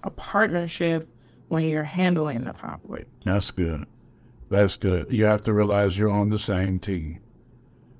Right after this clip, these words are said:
Speaker 2: There's no my side, your side in the relationship or in the marriage. Like, that's, if you're starting at that point, you're already messing up.
Speaker 1: Mm-hmm.
Speaker 2: It's, we're in this together. So if there's conflict,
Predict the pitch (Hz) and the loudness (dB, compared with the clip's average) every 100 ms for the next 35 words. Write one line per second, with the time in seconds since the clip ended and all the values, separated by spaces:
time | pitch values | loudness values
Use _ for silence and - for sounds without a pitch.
0 | - 104 113 113 120 113 110 110 110 104 | -6 2 2 6 4 4 4 6 4 2
1 | 113 104 98 95 95 107 101 - 101 90 | 2 2 2 0 2 0 0 0 0 2
2 | 85 92 - 104 98 101 107 104 - 98 | -2 -2 -2 0 0 2 2 0 -2 -6
3 | 107 - - - 101 123 107 101 98 104 | -6 -10 -14 2 4 4 2 2 2 2
4 | 104 101 82 117 101 92 - - - - | 2 0 -2 0 2 0 -12 -20 -20 -20
5 | - 107 113 113 104 110 120 - 117 113 | 0 4 4 2 0 2 2 2 4 4
6 | 117 113 107 117 110 131 123 117 - - | 4 0 0 0 0 0 0 0 -6 -18
7 | - 107 101 107 113 117 101 101 - 98 | -2 2 6 6 6 6 4 0 -2 -2
8 | 92 87 214 185 175 - 107 101 117 117 | -4 -6 -8 -8 -12 -2 0 0 2 2
9 | 123 110 110 104 - - 90 92 101 107 | 2 4 2 2 -2 -4 -4 2 2 2
10 | 95 95 98 - - 104 - 113 107 113 | -2 0 -2 0 2 0 -2 0 0 2
11 | 135 135 131 | 2 2 0